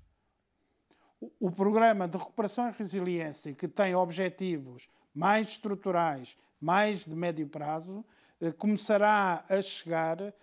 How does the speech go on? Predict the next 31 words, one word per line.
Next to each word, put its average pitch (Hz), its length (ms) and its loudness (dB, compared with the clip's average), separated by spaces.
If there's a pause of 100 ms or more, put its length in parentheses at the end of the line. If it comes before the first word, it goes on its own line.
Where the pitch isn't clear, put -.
(140)
esperamos, 196 840 0
seguramente, 196 840 -2 (240)
antes 214 300 2
das 208 220 -2
fe-, 196 240 -4
antes 214 280 0
das 196 200 -6
férias 208 340 -2
de 180 80 -10
verão. 147 360 -8 (360)
Portanto, 185 420 0
ainda 208 300 2
durante 208 400 2
a 202 40 -6
presidência 196 960 -6 (560)
portuguesa. 175 640 -6 (320)
É 156 80 2
isto 214 500 2
que 185 140 -4
nós 175 300 0
esperamos, 185 680 -6 (240)
é 170 100 2
para 190 200 2
isto 240 520 0 (280)
que 208 100 -2
temos 208 640 2
trabalhado 190 920 2 (200)
e 185 80 -4
que - 80 -18
temos 214 320 2
planeado. 226 560 2